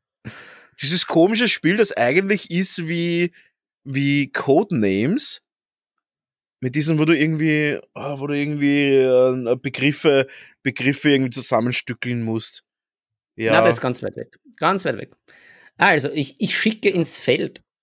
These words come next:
Speaker 1: Arctic Scavengers.
Speaker 2: Ja.
Speaker 1: Und, ähm, vom Spielprinzip her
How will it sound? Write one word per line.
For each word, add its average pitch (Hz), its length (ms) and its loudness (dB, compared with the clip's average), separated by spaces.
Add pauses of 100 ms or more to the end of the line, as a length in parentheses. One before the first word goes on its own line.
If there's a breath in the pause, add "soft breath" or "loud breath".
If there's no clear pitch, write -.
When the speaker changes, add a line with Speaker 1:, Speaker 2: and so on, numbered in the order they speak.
(220)
Speaker 1:
Arctic 151 600 -2
Scavengers. 131 920 -4 (880)
Speaker 2:
Ja. 87 260 -12 (140)
Speaker 1:
Und, 196 340 0
ähm, 147 540 0 (500 soft breath)
vom 139 140 0
Spielprinzip - 1400 -4
her 143 360 2